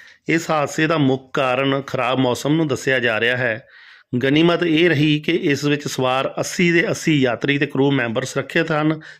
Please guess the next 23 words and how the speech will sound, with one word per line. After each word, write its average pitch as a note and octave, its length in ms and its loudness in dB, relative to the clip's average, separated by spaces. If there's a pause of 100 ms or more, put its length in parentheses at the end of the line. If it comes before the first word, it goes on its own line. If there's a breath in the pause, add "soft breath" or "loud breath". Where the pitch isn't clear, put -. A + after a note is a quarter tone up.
ਜਿਨ੍ਹਾਂ C#3 200 2
ਦੀ C3+ 100 0
ਜਾਨ A2+ 240 -2
ਬਚ G#2+ 260 -6
ਗਈ C3+ 220 0
ਹੈ। A#2+ 260 -4 (1000 loud breath)
ਪਰ D#3 120 0
ਇਹਨਾਂ E3+ 260 2
ਵਿੱਚੋਂ D#3 240 0
ਅਠਾਰਾਂ C#3+ 320 -2
ਵਿਅਕਤੀ C#3+ 320 0
ਜ਼ਖਮੀ C#3 400 0
ਹੋ C#3 120 2
ਗਏ, C3+ 140 2
ਜਿਨ੍ਹਾਂ B2+ 320 0
ਵਿੱਚੋਂ A#2+ 280 -4
ਤਿੰਨ B2 320 -2
ਦੀ C#3+ 120 0
ਹਾਲਤ A#2+ 320 -4
ਜ਼ਿਆਦਾ A#2 300 -2
ਗੰਭੀਰ A#2 380 -2
ਹੋਣ A#2 240 -2
ਕਰਕੇ A2+ 540 -4